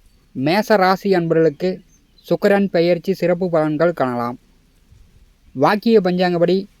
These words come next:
இருபத்தி ஒம்பது ஆறு ரெண்டாயிரத்தி இருபத்தி ஐந்து முதல் இருபத்தி ஆறு ஏழு ரெண்டாயிரத்தி இருபத்தி ஐந்து வரை, தமிழ் மாத தேதிப்படி ஆனி மாதம் பதினைந்து முதல் ஆடி மாதம் பத்தாம் தேதி வரை ஒரு இருபத்தி ஏழு நாட்களுக்கு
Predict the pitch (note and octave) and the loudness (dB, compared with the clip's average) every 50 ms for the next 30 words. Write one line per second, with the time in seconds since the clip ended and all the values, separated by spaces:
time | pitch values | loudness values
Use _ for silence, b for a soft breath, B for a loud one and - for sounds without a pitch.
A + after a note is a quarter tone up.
0 | _ _ _ _ - D3 D#3 F3+ G#3+ A3 F#3 - G3 F3+ F3 F3 F#3 F3+ F#3 F#3 | _ _ _ _ -4 -2 2 4 4 4 4 2 0 0 2 2 2 2 2 2
1 | E3+ E3 E3 E3 F3 E3+ E3 D3+ D#3 E3 E3+ E3 D#3 - D3+ D3+ D#3 D3 - D3+ | 2 2 2 2 2 0 0 2 2 4 2 2 0 -2 -2 -2 -2 -2 0 -2
2 | D3 C#3 C3 B2+ B2+ D3 E3 F3 _ _ _ _ _ _ _ _ _ _ _ _ | 0 0 0 -2 0 -2 -2 -4 _ _ _ _ _ _ _ _ _ _ _ _
3 | _ _ _ _ _ - C#3 C#3+ E3+ G#3 A3 F#3 - G#3 F#3+ F#3 F3+ F#3 F#3+ G3+ | _ _ _ _ _ -6 -2 2 4 4 4 4 4 2 2 4 4 4 4 2
4 | G3 E3+ E3 E3+ F3 F3+ F#3+ F3+ D#3+ D3+ D3 E3 E3+ E3 D#3+ - D#3 D3+ D#3+ D3 | 2 2 2 2 2 2 2 2 0 2 2 4 4 2 2 0 -2 -4 -2 -2
5 | D3+ D3+ C#3+ C3+ C3 C3 C#3+ E3+ F3+ - _ _ _ _ _ _ _ _ _ _ | 0 0 0 0 0 0 0 0 -2 -4 _ _ _ _ _ _ _ _ _ _
6 | _ _ _ _ _ _ _ _ _ _ _ _ _ _ _ _ _ _ _ _ | _ _ _ _ _ _ _ _ _ _ _ _ _ _ _ _ _ _ _ _
7 | - D3 D3+ F3+ G#3+ A3 G#3+ G3+ G3 F#3+ F#3+ F#3 F3+ D3+ - E3+ E3 E3 D#3+ D#3+ | -8 -4 0 2 4 4 4 6 4 4 4 4 2 0 0 -2 0 0 0 0
8 | D#3+ E3 F#3 F3 - _ _ _ - - _ - B2 B2+ D#3+ G3 G#3 G#3+ G#3 G3 | 0 0 -2 -4 -6 _ _ _ -20 -20 _ -18 -10 -4 -2 0 2 2 2 2
9 | F#3+ F#3 F#3 F#3 F3 D3+ E3 D#3 D#3+ F3 F3 F3 E3+ D#3+ D3+ D#3 D3+ E3+ F3 F3+ | 2 2 0 0 -2 -2 -4 -4 -2 -2 -2 -2 -2 -2 -2 0 2 2 2 0
10 | - - _ _ _ - - C3 C#3+ E3 G3 G3 G3 F#3+ F3+ F3 F3 F3 F3 D#3+ | -2 -10 _ _ _ -18 -12 -6 -2 0 0 2 0 0 0 0 0 0 -2 -2
11 | D#3 D3 D3 E3+ E3+ E3 D#3 C#3+ C#3+ C#3+ C#3+ E3+ F#3 F3+ _ _ _ _ _ _ | -4 -4 -2 0 2 2 2 2 2 2 2 0 -2 -4 _ _ _ _ _ _
12 | _ _ _ _ _ - C#3+ D3 D3 D3 D3 D#3 F3+ G3+ G3+ - - F3+ F3 E3 | _ _ _ _ _ -6 -4 -4 -2 -2 0 2 2 2 2 0 0 0 0 0
13 | D#3+ D3+ D3+ D3+ D3+ D3 - D3 C#3 C3 A2+ - E3 F#3 F#3+ | 0 0 -2 -2 -4 -4 -4 -4 -4 -4 -4 -6 -6 -6 -6